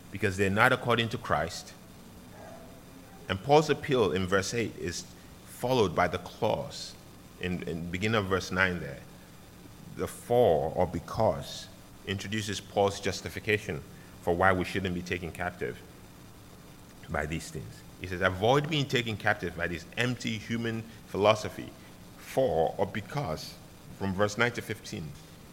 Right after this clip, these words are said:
he then gives us three distinct yet related reasons for being rooted in Christ and being built up in the gospel of Christ Jesus,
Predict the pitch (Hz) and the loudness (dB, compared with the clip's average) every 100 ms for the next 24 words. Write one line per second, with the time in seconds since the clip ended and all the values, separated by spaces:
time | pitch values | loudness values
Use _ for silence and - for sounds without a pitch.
0 | - - 101 92 107 101 95 120 117 90 | -20 -10 -6 0 0 0 2 2 2 0
1 | 82 - - 127 143 139 139 131 - - | -2 -6 -8 0 0 0 -2 -2 -4 -8
2 | - 120 107 - - - - - - 101 | -2 -2 -2 -8 -16 -16 -20 -18 -4 -2
3 | - 104 98 113 127 113 - - 95 107 | 2 2 4 4 4 2 -4 -10 -2 0
4 | 110 90 73 - 92 90 104 101 95 104 | 0 -2 -6 -6 -4 -2 -2 -2 -2 -2
5 | 92 82 82 - 80 - - - - - | -2 -4 -6 -2 -2 -4 -16 -18 -20 -20
6 | - - 90 101 95 - 110 123 127 - | -8 -4 0 0 0 0 2 4 2 0
7 | 80 - 95 85 82 90 - 82 82 - | -2 -2 -4 -2 0 0 -2 -6 -6 -2
8 | 80 76 - 78 67 65 | -2 -2 -8 -10 -10 -14